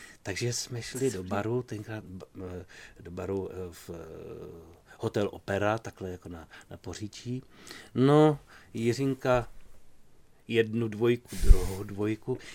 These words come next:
Speaker 1: Já jsem si dal taky, jako, já jsem tenkrát moc,
Speaker 2: Ano.
Speaker 1: moc nepil. No a byl konec, eh, byla zavíračka.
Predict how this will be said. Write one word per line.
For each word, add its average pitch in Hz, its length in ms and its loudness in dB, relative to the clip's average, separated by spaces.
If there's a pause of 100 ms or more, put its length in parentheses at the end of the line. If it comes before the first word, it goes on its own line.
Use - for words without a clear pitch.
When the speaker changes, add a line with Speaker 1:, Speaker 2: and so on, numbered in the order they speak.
Speaker 1:
Já 98 60 -4
jsem 117 160 -2
si 117 140 -2
dal 95 140 -2
taky, 92 320 -8
jako, 107 300 -6
já 95 160 -6
jsem 107 160 -6
tenkrát 107 220 0
moc, 107 320 -4 (100)
Speaker 2:
Ano. 208 220 -6
Speaker 1:
moc - 220 -10
nepil. 107 340 -6 (400)
No 170 220 2
a 165 60 2
byl 151 180 6
konec, 135 540 -4
eh, 107 600 0
byla 107 160 -2
zavíračka. 123 640 -2